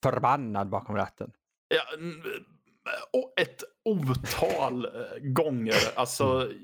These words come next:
Speaker 2: det hör, min, min far hör inte det här ändå.
Speaker 1: Äh?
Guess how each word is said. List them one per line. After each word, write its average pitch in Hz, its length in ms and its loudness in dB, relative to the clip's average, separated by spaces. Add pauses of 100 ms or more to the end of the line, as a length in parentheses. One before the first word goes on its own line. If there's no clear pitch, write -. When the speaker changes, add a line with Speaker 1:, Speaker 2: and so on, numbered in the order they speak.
(140)
Speaker 2:
det 143 380 0
hör, 135 580 0 (460)
min, 147 460 2 (520)
min 139 260 2
far 156 340 2
hör 123 320 2
inte 113 220 -2
det 107 100 2
här 101 220 0
ändå. 107 600 0 (100)
Speaker 1:
Äh? 196 40 6